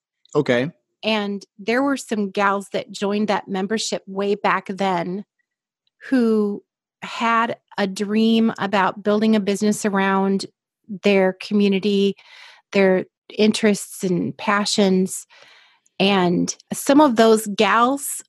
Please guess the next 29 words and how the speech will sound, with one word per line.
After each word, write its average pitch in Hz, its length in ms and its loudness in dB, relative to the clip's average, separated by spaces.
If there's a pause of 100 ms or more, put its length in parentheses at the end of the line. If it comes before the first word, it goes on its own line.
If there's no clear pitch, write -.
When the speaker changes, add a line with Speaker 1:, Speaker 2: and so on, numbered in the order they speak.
(120)
Speaker 2:
are 208 600 2
running 262 480 6
just 233 380 -4
big, 262 180 2
amazing 214 480 2
businesses 202 640 -2
today. 196 500 -6 (300)
I'm 135 140 4
Speaker 1:
Mm-hmm. 117 160 6
Speaker 2:
thinking 254 320 0
about 220 300 0
Nicole 214 380 0
Dean. 202 280 -2
Nicole 190 320 0
Dean 233 240 0
is 190 200 -2
my, 196 160 -2
one 220 180 0
of 214 60 4
my 196 100 4
best 208 340 -2
friends. 208 420 0
She's 208 240 -2
my 185 160 2
partner 196 520 0
over 196 300 0
at - 240 0
Beachpreneurs. 196 960 2 (640)
And 190 420 2